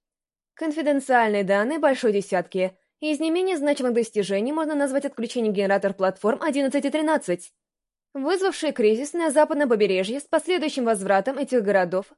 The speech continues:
к одноуровневому размещению, взлом навигационных компьютеров патрульных шаттлов и даже колонизационных кораблей, из-за чего некоторые системы скряб были навсегда потеряны, а также публичная демонстрация роликов порнографического содержания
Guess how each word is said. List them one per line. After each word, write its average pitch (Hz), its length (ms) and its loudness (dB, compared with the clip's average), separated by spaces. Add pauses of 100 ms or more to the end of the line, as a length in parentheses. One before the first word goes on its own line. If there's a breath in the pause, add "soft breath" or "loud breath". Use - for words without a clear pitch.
(480)
к - 80 -4
одноуровневому 269 680 0
размещению, 226 840 0 (500)
взлом 277 420 0
навигационных 247 680 2
компьютеров 208 600 0
патрульных 254 420 2
шаттлов 190 440 0 (440)
и 277 140 2
даже 226 440 2
колонизационных 294 840 0
кораблей, 208 540 2
из-за 294 240 0
чего 277 180 -2
некоторые 226 380 0
системы 208 400 -4
скряб 214 480 -2
были 302 160 0
навсегда 269 360 0
потеряны, 220 640 0 (280 soft breath)
а 311 100 -4
также 370 260 -2
публичная 285 460 -2
демонстрация 214 680 0
роликов 220 400 0
порнографического 285 680 -4
содержания 190 720 -2